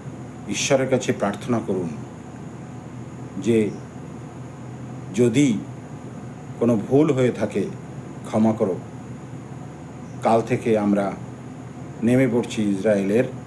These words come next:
পক্ষে, শান্তি চাই, যুদ্ধ নয়, শান্তি চাই, শান্তির পক্ষে। তাই এগিয়ে চলি। রবীন্দ্রনাথের ভাব আদর্শকে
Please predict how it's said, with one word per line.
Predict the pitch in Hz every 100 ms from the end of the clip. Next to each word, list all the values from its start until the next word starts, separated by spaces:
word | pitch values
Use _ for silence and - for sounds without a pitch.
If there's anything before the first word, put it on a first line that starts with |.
| - - - -
পক্ষে, | 107 - 101 87 - - - -
শান্তি | - 104 95 - 87 -
চাই, | - - - - - - - - - - - - - - - -
যুদ্ধ | 147 123 143 123
নয়, | 98 85 - - - - -
শান্তি | 110 98 92 98 -
চাই, | - - - - - - - - - - - -
শান্তির | 120 110 139 123
পক্ষে। | 127 - 143 156 147 - - - - - - - - - - - -
তাই | 107 104 - - - - - - - - - - - - 107
এগিয়ে | 110 117 98 -
চলি। | 95 90 85 - - - - - - - - - - - - 104
রবীন্দ্রনাথের | 120 135 135 131 131 131 - - - -
ভাব | 123 113 110
আদর্শকে | 113 131 - 127 127